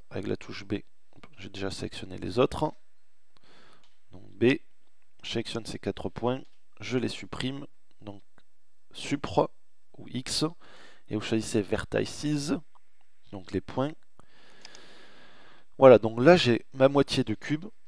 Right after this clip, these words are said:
donc qui est toujours pile au centre, et je vais maintenant rajouter un modificateur miroir, donc, qui est, donc vous allez ici dans le menu, euh, Object Modifier,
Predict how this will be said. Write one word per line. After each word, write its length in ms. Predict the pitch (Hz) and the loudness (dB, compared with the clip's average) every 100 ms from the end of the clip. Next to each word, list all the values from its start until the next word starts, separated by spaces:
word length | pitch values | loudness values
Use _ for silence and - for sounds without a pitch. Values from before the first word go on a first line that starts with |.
| - - | -14 -12
donc 140 | 101 | -10
qui 120 | - | -4
est 40 | 107 | -4
toujours 320 | - 107 110 | -2 -2 -2
pile 240 | - - | -2 -2
au 80 | 98 | -2
centre, 500 | 95 123 135 - 160 - - - - - - - - - - | 0 0 0 -2 -4 -4 -12 -12 -14 -14 -14 -14 -14 -14 -8
et 240 | - 143 - - - - - | 2 2 2 -6 -14 -12 -8
je 140 | 113 | -2
vais 60 | 113 | 0
maintenant 220 | 120 131 | 4 4
rajouter 500 | 120 117 123 - 131 | 6 2 0 -2 0
un 80 | 120 | 0
modificateur 800 | 98 110 131 - - 120 - 110 | -4 -6 -6 -4 0 4 6 4
miroir, 600 | 104 101 107 131 - - - - - - - - - - - - | 4 2 8 8 8 -6 -12 -14 -14 -14 -12 -12 -12 -12 -12 -12
donc, 160 | 101 - - - - | -12 -12 -12 -12 -8
qui 180 | - | 2
est, 120 | 113 - - - - | 2 2 -8 -12 -10
donc 140 | 104 | -8
vous 180 | 104 113 | 2 8
allez 180 | 120 127 | 8 8
ici 320 | 127 - 131 | 4 -2 0
dans 160 | 107 | 2
le 160 | 104 104 | 2 0
menu, 440 | 104 113 117 117 | -2 -6 -6 -4
euh, 120 | 98 92 - | -2 -2 -4
Object 320 | 104 113 101 | -2 -2 -2
Modifier, 520 | 101 104 - 107 135 | -4 -4 2 6 6